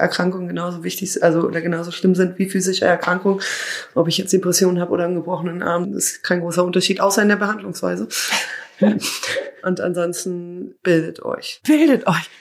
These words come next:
Speaker 1: Ja. Das ist immer so ein bisschen fies, also gerade bei, bei Leuten, die halt eben in ihrem eigenen Kosmos sind, wie Anna-Maria, irgendwie von denen erwarte ich nicht, dass sie das große Ganze irgendwie, das Problem jetzt lösen. Und das ist auch nicht ihre Aufgabe, aber halt, äh, als Gesellschaft, ähm, der Umgang mit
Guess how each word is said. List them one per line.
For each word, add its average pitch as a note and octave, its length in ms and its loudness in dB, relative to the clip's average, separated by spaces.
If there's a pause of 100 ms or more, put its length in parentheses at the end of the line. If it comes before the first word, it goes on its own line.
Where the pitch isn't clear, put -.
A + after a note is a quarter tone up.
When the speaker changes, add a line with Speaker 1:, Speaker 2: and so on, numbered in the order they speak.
Speaker 1:
Ja. G#3 120 2
Das G#3+ 140 4
ist A3+ 100 4
immer G#3+ 180 4
so G#3+ 80 -2
ein G#3 60 -4
bisschen G#3 240 0
fies, A3 320 -2
also F#3+ 240 2
gerade F#3 320 2
bei, F3+ 200 0
bei F3+ 160 0
Leuten, F3+ 340 2
die E3+ 160 -2
halt F3 180 -2
eben F3 240 2
in F3 100 -6
ihrem D#3+ 200 -4
eigenen E3+ 260 0
Kosmos F3 380 -2
sind, D#3+ 140 -2
wie - 100 -2
Anna-Maria, E3+ 560 2
irgendwie E3 280 2
von F3 140 -2
denen E3 140 -4
erwarte E3 320 2
ich F3+ 80 -2
nicht, E3+ 180 0
dass D#3 100 -4
sie D#3 80 -10
das D3+ 140 -10
große - 260 -6
Ganze D#3+ 300 0
irgendwie, D#3+ 420 -2 (380)
das D#3+ 140 0
Problem E3 300 4
jetzt D3 180 0
lösen. E3+ 340 2 (140)
Und D#3+ 240 2
das - 160 -4
ist - 240 2
auch E3+ 80 4
nicht D#3+ 180 2
ihre - 200 2
Aufgabe, D#3 440 -2
aber D3+ 300 -6
halt, D#3 280 -6
äh, D3+ 240 -2
als - 280 -4
Gesellschaft, D#3 680 0
ähm, D3+ 400 -2 (460)
der E3 160 6
Umgang E3 400 2
mit D#3 460 -2